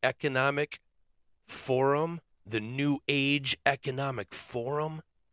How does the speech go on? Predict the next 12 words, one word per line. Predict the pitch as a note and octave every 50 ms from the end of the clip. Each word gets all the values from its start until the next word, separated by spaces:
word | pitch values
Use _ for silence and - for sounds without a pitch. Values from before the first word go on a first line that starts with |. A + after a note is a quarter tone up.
| _ _ _ _ _ _ _ _ _ _ _ _ _ _ _ _ _ _ _ _ _ _ _ _ _ -
They're | C#3 C#3
gonna | C3 D3 C3+
give | B2 A2+ C#3 C#3
us | C#3+ C#3 -
a | - A2+
New | A2+ B2 C#3 D3 D3+ D#3 D#3 D#3+ D#3+ D3+ -
Age | - D3 C#3+ D3 D#3 D#3 C3 - - -
occultic | B2 A2+ G#2+ - - - - - - - D#3 D#3 D3+ - - E3+ D#3+ D3 - - - - _ _ _ _ _ _ -
religion, | B2 B2 C3 C3 B2+ B2+ C3+ C#3 C#3 C3 C3 D3+ D#3+ D#3+ E3+ D#3+ _ _ - B2
global | G#2 - B2+ B2+ C3+ C#3 C#3+ C#3+ D3 C#3 D3+ D#3 D#3+ F3 E3+ _ - - - - -
world | A2 A#2+ C#3 C#3+ C#3+ D3 D3 D3 D3+ D3+ D3 - _ _ _ -
religion. | C3+ C#3 C#3 C3+ C3 C3+ C#3 C3+ B2+ D#3 E3 E3+ E3+ F3